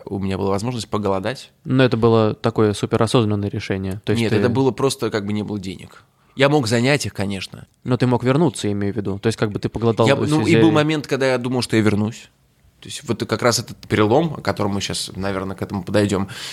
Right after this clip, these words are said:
Speaker 1: это был все вот, все вместе. Я думал, что я вернусь, потому что я, я понял, что это какой-то пиздец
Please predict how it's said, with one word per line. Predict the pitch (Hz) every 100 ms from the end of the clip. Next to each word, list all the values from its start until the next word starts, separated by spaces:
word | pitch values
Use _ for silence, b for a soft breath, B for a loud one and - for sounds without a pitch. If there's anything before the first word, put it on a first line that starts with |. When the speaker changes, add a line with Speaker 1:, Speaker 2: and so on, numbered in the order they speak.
| B
Speaker 1:
это | - 101
был | 117 110 113
все | - 113
вот, | 104
все | - -
вместе. | 101 101 107 127 - 92
Я | 92
думал, | 95 98
что | 92 -
я |
вернусь, | 92 95 110
потому | - - 90 90
что | -
я, | 90 92 90 92 -
я | 85
понял, | - 110
что | 107 - 90 98 B B B
это | - 104
какой-то | - 87 90
пиздец | - 87 87